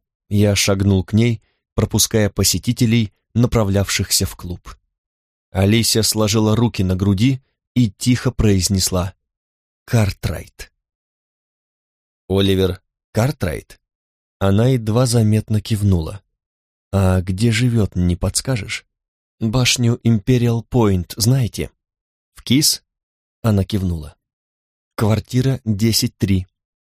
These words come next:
Расскажи о нем". Но она уже отвернулась и пошагала обратно в клуб, обхватив себя руками за плечи.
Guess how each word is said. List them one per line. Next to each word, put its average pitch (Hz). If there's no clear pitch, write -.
Расскажи 120
о 92
нем". 67
Но 98
она 98
уже 95
отвернулась 98
и 120
пошагала 113
обратно 101
в -
клуб, 92
обхватив 101
себя 98
руками 92
за 92
плечи. -